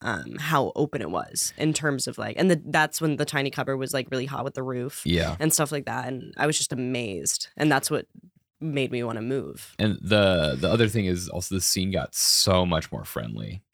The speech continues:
Speaker 1: Yes.
Speaker 2: So
Speaker 1: Oh,
Speaker 2: much
Speaker 1: you
Speaker 2: more
Speaker 1: think so? So it wasn't as
Speaker 2: night and
Speaker 1: friendly
Speaker 2: day.
Speaker 1: before?
Speaker 2: Like, some people, ha-, it was so, uh, uh, there were people, like, yeah, there's friendly aspects of it and stuff, but it was so tough to get your feet on the ground
Speaker 1: Mm-hmm.
Speaker 2: and feel like,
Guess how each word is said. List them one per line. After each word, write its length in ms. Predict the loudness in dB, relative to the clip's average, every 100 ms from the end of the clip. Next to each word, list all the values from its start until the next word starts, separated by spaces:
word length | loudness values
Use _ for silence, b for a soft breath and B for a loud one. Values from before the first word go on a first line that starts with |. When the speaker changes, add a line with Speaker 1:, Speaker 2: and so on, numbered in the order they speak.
| 4
Speaker 1:
Yes. 320 | 6 8 4
Speaker 2:
So 340 | 4 6 6 8
Speaker 1:
Oh, 40 |
Speaker 2:
much 160 | 8 8
Speaker 1:
you 80 |
Speaker 2:
more 80 | 8
Speaker 1:
think 120 | 6 6
so? 160 | 4
So 320 | 4 6 4
it 160 | 4 2
wasn't 300 | 2 2 4
as 40 | 4
Speaker 2:
night 80 | 4
and 60 |
Speaker 1:
friendly 280 | 4 4 2
Speaker 2:
day. 80 | 2
Speaker 1:
before? 400 | 0 0 -2 -6 -14 0
Speaker 2:
Like, 220 | 6 6
some 220 | 6 4 6
people, 240 | 6 6
ha-, 120 | 6
it 80 | 8
was 140 | 8 8
so, 640 | 8 8 8 8 6 4 _ _ _ _ 2
uh, 380 | 6 6 6 2
uh, 40 | 4
there 160 | 6
were 80 | 8
people, 240 | 6 4
like, 140 | 4 4
yeah, 200 | 4 6
there's 300 | 8 6 4 -2
friendly 380 | 2 2 4 4
aspects 560 | 4 2 4 2 4
of 180 | 2 4
it 60 | 2
and 140 | 2
stuff, 420 | 0 2 2 2 -6 B B B B B
but 80 | 6
it 40 |
was 120 | 6 8
so 300 | 6 6 4
tough 360 | 4 0 0
to 160 | 0 2
get 160 | 2
your 120 | 0 -4
feet 360 | -2 0 0 2
on 160 | 0
the 80 | 0
ground 560 | 0 0 0 -2 -2 -4
Speaker 1:
Mm-hmm. 240 | -6 -2
Speaker 2:
and 180 | 0 0
feel 300 | 0 2 4
like, 360 | 4 2 0